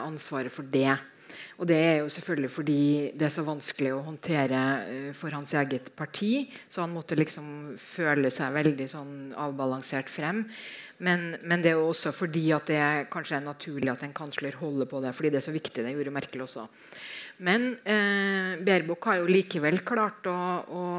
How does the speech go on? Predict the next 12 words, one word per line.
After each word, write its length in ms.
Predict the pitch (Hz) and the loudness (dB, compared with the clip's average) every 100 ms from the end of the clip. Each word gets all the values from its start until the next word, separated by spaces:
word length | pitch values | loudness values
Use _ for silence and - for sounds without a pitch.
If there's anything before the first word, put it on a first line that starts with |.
| 175 170 165 165 | -4 -4 -6 -2
markere 440 | 180 - 180 151 | -2 4 6 6
seg 280 | 139 156 151 | 4 2 2
ganske 320 | 165 160 160 | -2 -6 -8
tydelig. 520 | - 170 151 139 185 214 - - - - - - - - | -6 -6 -4 2 2 0 -8 -14 -12 -12 -14 -16 -18 -8
Eh, 280 | 175 175 175 | -4 -4 -4
hun 140 | 180 | -4
var 140 | 170 156 | 0 0
jo 140 | 151 | 0
også 240 | 156 - 156 | -2 -2 -4
i 60 | 147 | -4
Kiev 380 | - 160 135 143 | 0 4 4 2
nå 160 | 143 | -4